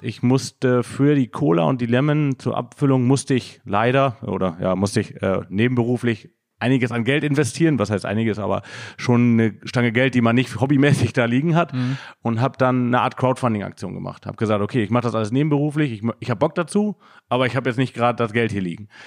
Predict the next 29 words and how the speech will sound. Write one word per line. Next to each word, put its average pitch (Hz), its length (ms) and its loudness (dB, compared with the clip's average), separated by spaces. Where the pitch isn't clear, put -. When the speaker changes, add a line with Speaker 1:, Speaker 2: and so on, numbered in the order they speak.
Speaker 1:
Hab 101 140 -6
gesagt, 107 240 0
okay, 107 240 0
ich 90 100 -4
mach 107 160 0
einfach 107 280 2
ein 104 100 -2
Video 151 220 0
von 151 160 -2
mir, 147 360 4
hier, 120 240 2
hi, 123 180 2
ich 107 100 -4
hab 117 80 -4
eine 117 80 0
Idee, 135 380 2
<laughs> 170 440 2
ich - 80 -4
hab 143 120 0
eine 139 80 2
Schnapsidee 185 680 2
und 139 140 0
will 143 120 4
die 135 100 4
umsetzen, 170 600 2
könnt 143 160 4
ihr 143 80 6
mich 139 160 2
unterstützen? 175 680 0